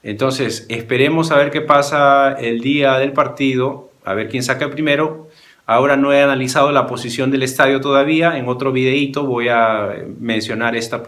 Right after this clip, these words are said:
este tema de la, de las zonas de juego, eh, dentro del estadio Westpac.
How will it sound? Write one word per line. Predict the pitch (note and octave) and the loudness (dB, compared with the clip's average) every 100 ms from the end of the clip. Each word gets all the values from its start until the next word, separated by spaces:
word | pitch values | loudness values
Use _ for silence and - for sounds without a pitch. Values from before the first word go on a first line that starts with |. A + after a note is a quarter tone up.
| - | -12
este | B2 A#2 | -12 -8
tema | A2+ A#2 A2+ | -6 -4 -4
de | G2+ | -2
la, | F#2+ E2+ | -4 -4
de | - G2 | -6 -10
las | F2+ F#2+ | -8 -6
zonas | - B2+ A#2 G#2+ - - | -4 -2 -2 -4 -6 -6
de | G2+ | -6
juego, | - D#3+ C#3+ A#2+ C#3 D#3+ - - - - _ | -4 0 0 0 -2 -4 -14 -20 -20 -20 _
eh, | G#2+ G#2 G#2 | -4 -2 -2
dentro | A#2 A#2 A2+ | -4 -2 -2
del | G#2 | -2
estadio | G2 - A2 A2 A2 G#2+ E2+ | -4 -2 0 0 -2 -4 -4
Westpac. | G#2 A2 - - - | -4 -6 -6 -10 -10